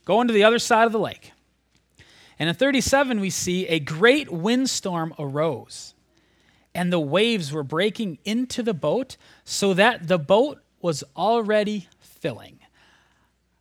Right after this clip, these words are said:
I don't know if any of you are fishermen or sailors or like to be in a boat, but I think we all know that if you're in the boat and water's coming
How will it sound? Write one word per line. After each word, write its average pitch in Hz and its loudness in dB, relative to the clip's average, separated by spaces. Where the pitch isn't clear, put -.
I 233 -4
don't 285 0
know 294 2
if - -2
any 247 0
of 196 -4
you 220 -2
are - 0
fishermen 151 -4
or 135 -10
sailors 170 0
or 151 -4
like 160 -2
to 147 -8
be 151 -6
in 147 -4
a 131 -8
boat, 165 2
but 180 -4
I 196 6
think 320 4
we 233 4
all 285 10
know 247 4
that 196 2
if 175 -4
you're 294 4
in 320 4
the 277 6
boat 233 6
and 175 -2
water's 190 6
coming 226 -2